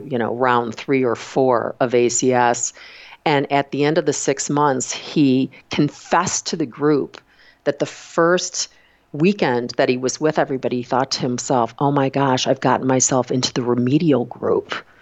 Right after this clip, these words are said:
These people, who are they? I mean, why is this taking them so long?"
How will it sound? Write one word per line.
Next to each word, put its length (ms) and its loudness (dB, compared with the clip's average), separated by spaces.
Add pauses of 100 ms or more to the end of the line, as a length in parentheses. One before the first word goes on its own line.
(260)
These 240 4
people, 720 2 (240)
who 200 6
are 280 4
they? 180 2
I 60 -2
mean, 220 -4
why 180 2
is 140 -2
this 160 -4
taking 320 -2
them 140 -8
so 220 -4
long?" 440 -4